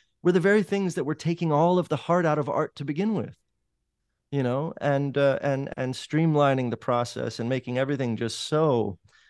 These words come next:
um, capitalistically driven and product driven.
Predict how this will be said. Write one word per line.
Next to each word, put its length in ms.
um, 480
capitalistically 960
driven 460
and 160
product 460
driven. 560